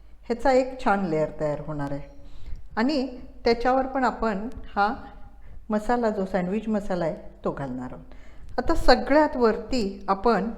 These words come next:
जी, अ, स्लाइसला बटर आणि पुदिना लावलेला होता तो पालथा घालणार आहोत आणि प्रेस करणार आहोत. छान प्रेस करून छान तव्यामध्ये शेकून घेणार आहोत. पॅनमध्ये आपण बटर टाकलेलं आहे, त्याच्यावर आपण लेयर केलेला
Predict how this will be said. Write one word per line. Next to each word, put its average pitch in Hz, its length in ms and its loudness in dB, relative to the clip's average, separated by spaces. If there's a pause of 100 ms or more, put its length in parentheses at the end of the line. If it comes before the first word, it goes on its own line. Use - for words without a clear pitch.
(120)
जी, 240 460 2 (160)
अ, 185 540 2
स्लाइसला 185 640 4
बटर 185 420 4
आणि 190 200 4
पुदिना 185 440 0
लावलेला 180 500 2
होता 202 240 0 (460)
तो 262 80 8
पालथा 196 400 8
घालणार 196 360 2
आहोत 220 120 2 (360)
आणि 254 100 0
प्रेस - 440 2
करणार 143 420 -4
आहोत. 139 160 -8 (720)
छान 220 180 6
प्रेस 220 420 0
करून 269 320 0 (400)
छान 247 180 0 (160)
तव्यामध्ये 185 520 0
शेकून - 420 -4
घेणार 139 340 -6
आहोत. - 480 -8 (880)
पॅनमध्ये 277 440 4
आपण 254 440 2
बटर 196 280 2
टाकलेलं 185 480 4
आहे, - 320 -4
त्याच्यावर 269 380 8
आपण 285 280 6
लेयर 220 300 6
केलेला 220 720 0